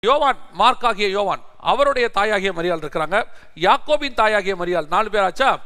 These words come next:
அடுத்து குளோப்பஸ் மரியாள்னு சொல்லி, அஹ், யோவான் எழுதின சுவிசேஷத்துல நீங்க வாசிச்சீங்கன்னு சொன்னா, பத்தொன்பதாம் அதிகாரம் இருபத்தஞ்சாவது வசனத்துல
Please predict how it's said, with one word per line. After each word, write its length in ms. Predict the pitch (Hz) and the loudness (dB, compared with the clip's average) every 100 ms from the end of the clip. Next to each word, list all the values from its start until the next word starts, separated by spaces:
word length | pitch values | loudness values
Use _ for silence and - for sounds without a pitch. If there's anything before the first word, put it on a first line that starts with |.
| - - | -14 -6
அடுத்து 580 | - 214 - 269 220 180 | 2 2 2 0 0 0
குளோப்பஸ் 400 | 214 294 269 - 202 | 0 2 2 0 -4
மரியாள்னு 300 | 196 202 190 | 0 0 0
சொல்லி, 460 | 196 220 240 151 - - - | -6 -2 -2 -4 -8 -8 2
அஹ், 200 | 196 185 | 2 4
யோவான் 280 | 214 269 247 | 4 4 4
எழுதின 260 | 226 220 | 2 0
சுவிசேஷத்துல 640 | 208 220 208 196 196 214 202 | -4 -4 -2 -4 -2 -2 -2
நீங்க 280 | 185 180 | -2 -2
வாசிச்சீங்கன்னு 280 | 202 202 185 | -2 -4 -8
சொன்னா, 340 | 175 202 262 - - - | -6 0 0 0 -8 -6
பத்தொன்பதாம் 480 | - - 277 262 233 | -2 2 2 2 0
அதிகாரம் 360 | 214 202 226 240 | 0 0 0 0
இருபத்தஞ்சாவது 680 | 220 247 226 214 247 233 214 | 2 2 0 0 2 2 0
வசனத்துல 480 | 202 196 190 165 | -4 -4 -2 0